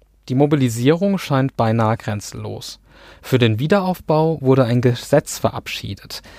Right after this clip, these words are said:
das Ausnahmen beim Denkmal- und Umweltschutz sowie bei den öffentlichen Ausschreibungen für die Aufträge vorsehen soll. Vor kurzem kam dann die Meldung, dass von den versprochenen Luxusprodukt-Millionenspenden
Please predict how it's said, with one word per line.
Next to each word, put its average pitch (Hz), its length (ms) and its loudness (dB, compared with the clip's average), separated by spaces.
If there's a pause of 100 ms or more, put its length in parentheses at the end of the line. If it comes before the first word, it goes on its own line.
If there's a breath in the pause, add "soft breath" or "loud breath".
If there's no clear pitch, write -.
(180 loud breath)
das - 280 -4
Ausnahmen 160 720 0
beim 107 300 0
Denkmal- 160 640 2
und 143 300 -4
Umweltschutz 117 760 0
sowie 110 280 0
bei 104 220 4
den 180 220 0
öffentlichen 131 600 -2 (400 loud breath)
Ausschreibungen 107 1000 0
für - 160 -4
die 123 140 -2
Aufträge 110 760 -2 (140 soft breath)
vorsehen 135 560 -6
soll. - 260 -14 (1600)
Vor - 160 -8
kurzem 143 460 2
kam 110 220 -2
dann 110 120 2
die 110 100 0
Meldung, 123 420 4 (560 loud breath)
dass - 360 0
von 123 220 0
den 120 100 6
versprochenen 123 680 0
Luxusprodukt-Millionenspenden 120 2500 0